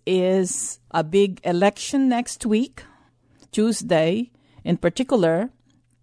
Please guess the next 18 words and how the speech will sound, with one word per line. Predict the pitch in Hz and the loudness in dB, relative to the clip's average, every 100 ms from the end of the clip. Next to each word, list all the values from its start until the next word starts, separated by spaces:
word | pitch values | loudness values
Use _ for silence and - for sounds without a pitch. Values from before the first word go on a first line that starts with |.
| _ | _
let | 196 214 | -4 0
me | 254 226 | 2 2
address | 185 170 170 170 | -2 0 0 0
that, | - 143 - - | -2 -4 -4 -4
okay? | 151 - 185 370 | -4 0 0 0
Don't | 220 180 233 | 0 2 2
forget | 254 262 202 180 - | 0 -4 0 0 0
to | 196 | -4
vote. | 170 185 135 - - - | 0 2 2 -2 -8 -4
And, | 170 170 165 170 | 0 2 2 2
uh, | 156 160 | 0 -2
stay | - - 302 | 2 4 4
tuned. | 277 302 269 330 349 _ _ _ - - | 0 0 0 0 -6 _ _ _ -10 -8
Stay | - 175 220 | -2 0 0
tuned. | 285 254 226 226 185 | 0 0 0 -2 -2
Don't | 156 165 185 185 | 0 2 2 0
change, | - 170 160 156 - | 0 0 0 0 0
uh, | 156 151 | 0 0